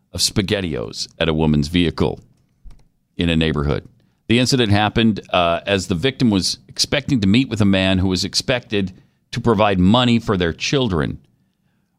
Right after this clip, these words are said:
The victim said when she approached the building, the Allegheny Union, Union Plaza building, a woman approached her and began throwing cans of SpaghettiOs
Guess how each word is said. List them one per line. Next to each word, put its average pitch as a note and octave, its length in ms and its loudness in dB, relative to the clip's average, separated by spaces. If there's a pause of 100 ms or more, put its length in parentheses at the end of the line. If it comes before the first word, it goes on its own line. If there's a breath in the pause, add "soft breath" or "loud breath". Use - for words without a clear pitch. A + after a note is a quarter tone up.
(300)
The A2 120 0
victim D3 380 0
said A#2+ 320 0
when A2 140 0
she - 160 0
approached - 680 -2 (440)
the G#2+ 180 0
building, G2 640 0 (280)
the G2+ 180 -6
Allegheny C3 420 2
Union, A#2 480 4
Union A2+ 420 2
Plaza B2 460 0
building, A#1 520 -4 (680)
a F#2 60 0
woman D#3 360 0
approached F3 560 -2
her D2+ 260 -2
and A#2 80 -2
began A#2+ 360 0
throwing C#3+ 460 0
cans - 640 -2
of - 120 -6
SpaghettiOs A2+ 1160 -2